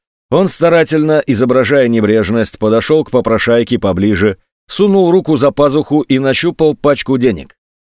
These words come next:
Как хорошо, что именно сегодня он получил расчёт на прошлом месте работы. Акимов ровным тоном, чтобы не испугать дрожащего инвалида,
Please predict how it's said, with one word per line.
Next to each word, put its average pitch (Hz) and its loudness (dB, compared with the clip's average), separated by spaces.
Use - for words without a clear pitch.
Как 139 -2
хорошо, 139 -2
что - -4
именно 120 0
сегодня 107 -2
он 135 -2
получил 151 0
расчёт 127 -2
на 143 0
прошлом 113 -2
месте 107 -2
работы. 110 -2
Акимов 160 0
ровным 143 0
тоном, 127 0
чтобы 139 -2
не 139 -2
испугать 135 0
дрожащего 107 0
инвалида, 107 0